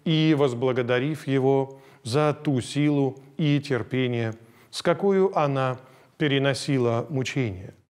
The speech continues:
На ее гробнице впоследствии была построена церковь стараниями ее почитателей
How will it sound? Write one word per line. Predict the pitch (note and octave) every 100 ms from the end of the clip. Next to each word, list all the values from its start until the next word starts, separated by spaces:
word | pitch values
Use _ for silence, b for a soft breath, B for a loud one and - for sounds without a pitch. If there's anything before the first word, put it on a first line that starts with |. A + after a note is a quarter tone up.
| _ _ _ B2+
На | B2+
ее | C3 C3+ C3+
гробнице | C3 B2+ B2 D3+ D3+ D3 C3+ - B B -
впоследствии | - D#3+ C#3+ F3 F3+ F#3 E3+
была | D3+ D#3 D3+
построена | D3+ C3+ - C#3+ C#3 C3 B2 A2+
церковь | - C#3+ C#3+ B2+ - b b b b
стараниями | - - D3 F3 F3 E3 D#3 D3+ D3 B B B
ее | C3 C#3+ C#3+ C#3
почитателей | C#3 A#2+ - A2 A#2+ A#2+ A#2+ A#2+ A#2+